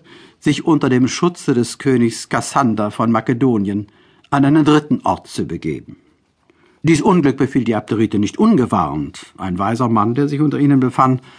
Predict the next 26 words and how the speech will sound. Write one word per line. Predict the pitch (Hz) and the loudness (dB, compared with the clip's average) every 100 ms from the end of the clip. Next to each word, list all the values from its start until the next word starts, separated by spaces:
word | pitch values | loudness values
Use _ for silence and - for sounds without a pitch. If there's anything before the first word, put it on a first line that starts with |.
| - | -14
sagte | - 127 - | -2 -2 0
ihnen | 127 113 | 0 2
lange | 117 165 160 | 2 2 2
zuvor, | 147 - 240 185 113 | 0 0 2 4 2
dass | 104 | 0
es | 113 - | -4 -2
endlich | 147 120 107 | -2 0 0
so | 127 | -2
kommen | - 143 98 87 | 0 0 0 -2
würde. | 82 73 64 - _ _ _ _ _ _ _ - | -6 -10 -14 -16 _ _ _ _ _ _ _ -6
Der | 135 | 0
Fehler | 202 196 | 2 2
lag | 180 175 | 2 0
in | 175 | 0
der | 165 | 0
Tat | 196 180 | -2 -4
bloß | - 190 180 | 0 0 2
an | 147 | 2
den | 139 156 | 2 2
Mitteln, | 208 - 107 110 127 | 2 2 0 2 0
wodurch | 120 104 127 143 | 0 0 0 0
sie | 135 | 0
dem | 117 117 | 0 -2
Übel | 196 143 117 110 | 0 0 0 -4
steuern | - 175 170 117 92 | -2 -2 0 0 -2
wollten, | 90 73 - 78 78 | -4 -8 -6 -8 -8